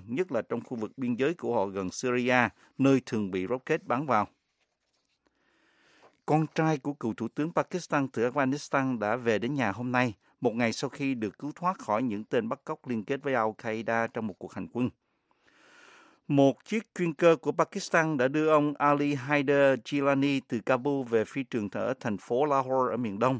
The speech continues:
nơi các thân nhân chờ đón ông và được bảo vệ an ninh nghiêm ngặt. Hàng trăm người ủng hộ và bà con thân nhân đã đón ông Jilani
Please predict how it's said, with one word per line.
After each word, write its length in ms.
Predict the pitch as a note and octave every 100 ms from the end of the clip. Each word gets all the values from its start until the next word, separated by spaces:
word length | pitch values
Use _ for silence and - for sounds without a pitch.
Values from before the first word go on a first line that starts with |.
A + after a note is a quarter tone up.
| - -
nơi 300 | A#2+ A#2+ A#2
các 180 | - -
thân 160 | B2+
nhân 220 | A#2+ A#2 G#2
chờ 180 | G#2
đón 220 | F#2+ G#2+ C3
ông 240 | B2+ A2+
và 160 | G#2 F#2+
được 260 | G2 -
bảo 200 | G2 G2+
vệ 200 | A#2 F#2+
an 240 | - A2+ A2+
ninh 180 | A#2
nghiêm 140 | B2 A#2+
ngặt. 200 | A#2 - _ _ _ _ _ - -
Hàng 240 | - C3 B2
trăm 280 | D#3+ E3 D3
người 140 | A2+
ủng 200 | A2+ D#3+
hộ 200 | C3+ A2+
và 140 | A2
bà 140 | G#2 G#2+
con 260 | - C#3
thân 240 | B2 C#3 C3
nhân 260 | C3 B2+
đã 100 | G#2+
đón 300 | A2 A#2 C#3+
ông 220 | D3 B2+ A#2+
Jilani 520 | C3+ B2+ A#2+ B2+